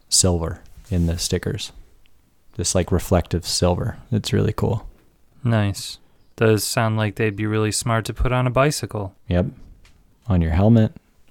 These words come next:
Speaker 1: on your, on your, on your bar. Um, and they're small. They're, like, I don't know, f-, uh, four and a half inches wide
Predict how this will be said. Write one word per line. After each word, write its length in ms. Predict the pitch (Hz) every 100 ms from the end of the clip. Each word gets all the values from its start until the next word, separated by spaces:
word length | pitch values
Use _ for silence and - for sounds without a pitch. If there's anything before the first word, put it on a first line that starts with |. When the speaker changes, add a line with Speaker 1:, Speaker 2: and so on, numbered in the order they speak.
| -
Speaker 1:
on 160 | 90 87
your, 300 | 85 87 87 - - -
on 200 | - 95
your, 240 | 95 98 - -
on 180 | 117 95
your 120 | 87
bar. 580 | 92 92 92 104 110 - - _ -
Um, 600 | 104 98 95 92 90 90 -
and 160 | 110
they're 80 | 110
small. 580 | - - 98 92 90 85
They're, 200 | 101 98
like, 400 | 95 90 87 - - -
I 100 | -
don't 120 | 87 85
know, 140 | 85
f-, 720 | 90 - - - - - - -
uh, 460 | 98 85 82 82 101 104 -
four 800 | - - 104 92 92 95 92 98
and 120 | 95
a 40 | 90
half 320 | 92 95 -
inches 640 | 98 92 101 101 101 -
wide 580 | 104 98 95 95 92